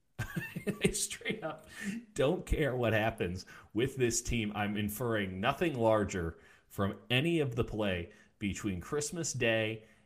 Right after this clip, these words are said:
and the return of Klay Thompson. And with the return of Klay Thompson looking like that is going to happen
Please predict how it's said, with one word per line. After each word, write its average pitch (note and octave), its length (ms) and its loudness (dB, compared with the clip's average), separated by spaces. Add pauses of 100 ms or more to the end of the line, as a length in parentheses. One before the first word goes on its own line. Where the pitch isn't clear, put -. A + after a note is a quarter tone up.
(200)
and G#2 460 2 (260)
the A#2 120 -2
return G2 400 0
of F#2+ 120 -4
Klay F#2 300 -2
Thompson. D#2 420 -4
And F#2 100 -4
with F#2+ 120 -2
the F2+ 100 -4 (140)
return B2 320 0
of B2+ 60 -4
Klay A2 180 -2
Thompson G2+ 400 0
looking A2+ 240 -2
like G2 200 -2
that G2 180 0
is F2+ 120 -2
going F#2 260 -6
to F2 80 -4
happen F#2+ 460 2